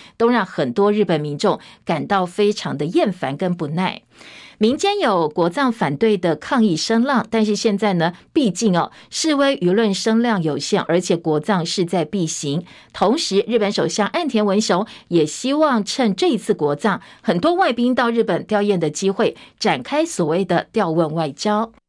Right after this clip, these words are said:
而日本警方为求维安滴水不漏，已经在很多重要的车站、机场跟交通要道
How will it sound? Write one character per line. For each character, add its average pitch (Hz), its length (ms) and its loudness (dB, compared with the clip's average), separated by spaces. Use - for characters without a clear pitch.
而 240 160 2
日 320 100 0
本 233 160 0
警 220 180 -2
方 233 200 2
为 247 140 2
求 202 180 0
维 190 160 2
安 220 160 2
滴 240 160 -2
水 190 160 2
不 170 140 2
漏， 202 200 4
已 170 40 -2
经 196 140 -2
在 202 180 2
很 147 180 -2
多 185 140 4
重 208 180 2
要 202 120 2
的 180 100 2
车 208 180 0
站、 196 240 0
机 277 180 -4
场 196 220 -2
跟 180 180 0
交 190 220 0
通 202 240 -2
要 190 220 2
道 175 240 -2